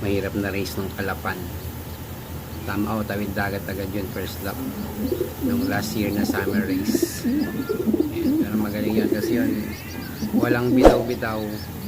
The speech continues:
Dinaretso ko ng Malbar, Batangas siya pa unang umuwi. Ganun kagaling yung ano, anak nito nila, nakapatid ng dalawang Y B niya. So, mga bro,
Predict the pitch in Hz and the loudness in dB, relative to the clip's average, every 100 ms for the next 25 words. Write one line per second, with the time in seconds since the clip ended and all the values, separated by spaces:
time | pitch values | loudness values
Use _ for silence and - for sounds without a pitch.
0 | - - - - - - - - 113 113 | -8 -2 0 0 -2 -4 -2 0 0 2
1 | 117 117 117 117 113 110 - - - - | 0 0 2 4 4 8 10 12 12 12
2 | - - - - 640 104 104 - - - | 10 8 8 6 4 2 0 0 0 0
3 | - - - - - - - - - - | 0 0 0 2 2 2 0 -4 -8 -8
4 | 101 104 95 101 101 101 98 95 107 107 | -4 -4 -4 -4 -4 -2 -4 -4 -2 0
5 | - - - - - 104 107 101 104 101 | 0 4 6 8 4 0 -2 -4 -2 -4
6 | 98 101 104 - - 107 104 110 107 104 | -2 -4 -4 -6 -6 -4 -2 0 0 0
7 | 101 101 98 - - - - - 269 277 | 0 0 0 0 0 0 2 4 4 4
8 | 262 247 247 - - - 147 156 160 165 | 0 0 -2 -2 -4 -2 2 4 4 2